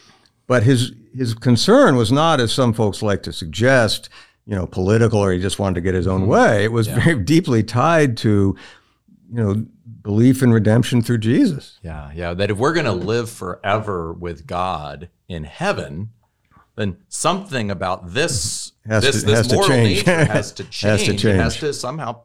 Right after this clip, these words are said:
Speaker 2: begin to participate, become sharers in the divine
Speaker 1: In the
Speaker 2: nature,
Speaker 1: divine
Speaker 2: as Second
Speaker 1: nature.
Speaker 2: Peter
Speaker 1: Uh, right.
Speaker 2: teaches.
Speaker 1: Or as Saint Paul
Speaker 2: So
Speaker 1: says in First Corinthians fifteen, "This mortal nature must
Speaker 2: Yeah.
Speaker 1: put on immortality."
Speaker 2: Yeah.
Speaker 1: Um,
Speaker 2: Yeah.
Speaker 1: it can't,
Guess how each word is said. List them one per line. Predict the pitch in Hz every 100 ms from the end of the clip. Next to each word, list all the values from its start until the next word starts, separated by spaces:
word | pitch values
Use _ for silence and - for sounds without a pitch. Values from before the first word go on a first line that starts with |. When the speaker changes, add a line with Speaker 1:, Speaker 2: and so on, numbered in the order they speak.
| _
Speaker 2:
begin | - 104 117
to |
participate, | - 120 - - - 98 95
become | 101 95
sharers | - 110 123 110
in | 107
the | 98
divine | 95 98 101
Speaker 1:
In | 104 101
the |
Speaker 2:
nature, |
Speaker 1:
divine | 92 98 107
Speaker 2:
as |
Second | 117 208
Speaker 1:
nature. | 262 175
Speaker 2:
Peter | 117 113 92 98
Speaker 1:
Uh, | 110 107 82 104
right. | 165 254
Speaker 2:
teaches. | 104 90 - 87 82
Speaker 1:
Or | 131
as | 123
Saint | 151 131
Paul | 127 127 123
Speaker 2:
So | 131
Speaker 1:
says | 117
in | 117
First | 113 110
Corinthians | 110 101 107 -
fifteen, | 120 - 214 117
"This | 110 135 113
mortal | 117 139 151 127
nature | 117 120 156 - 107
must | 104 110 123
Speaker 2:
Yeah. | -
Speaker 1:
put | 120 107
on | 101 101
immortality." | 101 101 104 101 120 80 62 78
Speaker 2:
Yeah. | - 78 76 73 -
Speaker 1:
Um, | 92 90 90 92
Speaker 2:
Yeah. | 98
Speaker 1:
it | -
can't, | 104 110